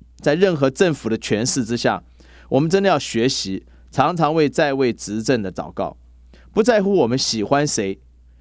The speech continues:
最重要的是神把这样一个为领袖祷告的责任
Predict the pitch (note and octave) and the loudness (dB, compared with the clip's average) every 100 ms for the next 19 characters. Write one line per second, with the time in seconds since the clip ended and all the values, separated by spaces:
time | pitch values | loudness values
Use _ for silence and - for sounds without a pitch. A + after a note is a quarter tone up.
0 | _ _ - G3 F3 F3+ D#3+ A2 G#2+ A#2+ | _ _ 0 2 2 2 2 0 -4 -6
1 | G2 - A#2+ C#3+ C#3+ A2+ G2 D3 B2 - | -6 -2 0 0 0 -2 0 0 0 -4
2 | D3 C#3 G#2+ - _ - - F#3 D#3+ - | -2 -2 -2 -6 _ -20 -4 0 2 -2
3 | - _ - _ - - C#3 C#3+ C#3 B2 | -8 _ -20 _ -20 -8 -2 0 0 0
4 | B2+ F#3+ C3 A#2 F#2+ C#3+ C3+ A#2 A2+ G#2 | 2 2 2 0 0 0 0 -2 -2 0
5 | A#2+ F2+ | 0 -2